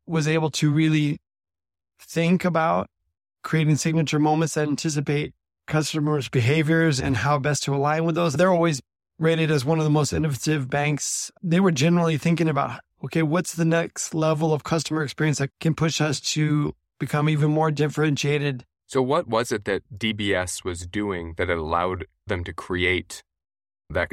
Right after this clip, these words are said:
Speaker 2: high-level anticipatory design? Is there an example that stands out to you of a, of one of those really heightened moments that they created?
Speaker 1: Um, yeah, it's been, it's been a few years now. They talked with their customers and they realized that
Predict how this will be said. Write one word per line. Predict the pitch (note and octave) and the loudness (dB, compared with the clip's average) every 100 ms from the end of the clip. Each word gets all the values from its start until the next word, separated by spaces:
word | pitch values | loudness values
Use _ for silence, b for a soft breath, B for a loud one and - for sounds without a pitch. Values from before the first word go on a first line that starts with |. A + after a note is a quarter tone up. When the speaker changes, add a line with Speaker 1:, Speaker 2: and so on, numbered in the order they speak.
| F2+ | -8
Speaker 2:
high-level | - A2 G2+ F#2 E2+ | -2 0 0 0 -2
anticipatory | E2 - - D#2 E2+ D#2+ | -2 -6 -10 -10 -6 -4
design? | D2 C#2 C#2+ C#2 - _ | -4 -8 -12 -12 -16 _
Is | A#2+ | -2
there | B2+ A#2 - | 0 0 0
an | A2+ | -2
example | G2+ G2 A2 G#2+ C3 | -2 -2 -2 0 -2
that | G2+ - | -2 -2
stands | - G2 G2 | -2 -2 0
out | F#2 F#2+ | -2 -2
to | A2+ | -2
you | G#2 | -2
of | F2 | 0
a, | E2 - - | 0 -2 -6
of | F#2 | -4
one | F#2 | -4
of | |
those | F2+ F2 D#2+ - - _ _ _ | -2 -2 -4 -12 -18 _ _ _
really | F#2+ F2+ F2 | -8 -6 -4
heightened | - G2+ G2 F2+ | -4 -6 -6 -8
moments | E2+ F2 G2 G2 | -4 -4 -4 -8
that | F2+ | -8
they | F2 F2 | -6 -6
created? | - F2 F2+ G#2 - | -6 -6 -6 -8 -2
Speaker 1:
Um, | F3 F3+ F3 F3 F3+ - _ _ - | 0 2 0 -4 -8 -10 _ _ -6
yeah, | D#3+ E3 D3+ | -2 2 2
it's | D3 | 0
been, | E3 F#3 F3 | 0 0 0
it's | E3 - | -4 -2
been | F3 | 0
a | B2+ | 2
few | D3+ | 2
years | D3 D3+ D#3+ C#3 - - | 2 2 0 -2 -8 -4
now. | D3+ D3 C#3+ | 0 0 0
They | D3 C#3+ | -2 -4
talked | C3+ - D#3+ | -4 -4 -4
with | D#3+ | -2
their | D3 | -4
customers | - F3 D#3+ D3+ C3+ | -2 -4 -2 0 2
and | D3 | 4
they | D#3 | 4
realized | D#3 E3 C3+ | 4 2 2
that | D3 | -4